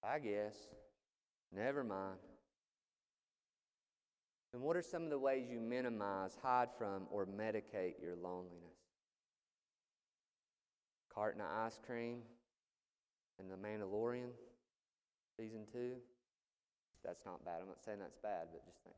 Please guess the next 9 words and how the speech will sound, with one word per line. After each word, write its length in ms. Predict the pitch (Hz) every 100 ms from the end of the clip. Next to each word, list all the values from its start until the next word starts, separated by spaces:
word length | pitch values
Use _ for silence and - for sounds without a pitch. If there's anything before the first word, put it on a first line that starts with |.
| 82
like, 120 | 85 _ _ - - _ _ _ - _ _ - 101
dealing 240 | 107 113
with 120 | 110
this. 380 | 113 113 - - - _ _ _ _ _ _ _ _
Manipulation, 840 | 107 110 127 143 131 127 151 185 170
maybe? 340 | 165 180 208 - - - - _ _ _
Some 200 | 147 151
people 300 | 180 165 156
feel 420 | - 160 151 127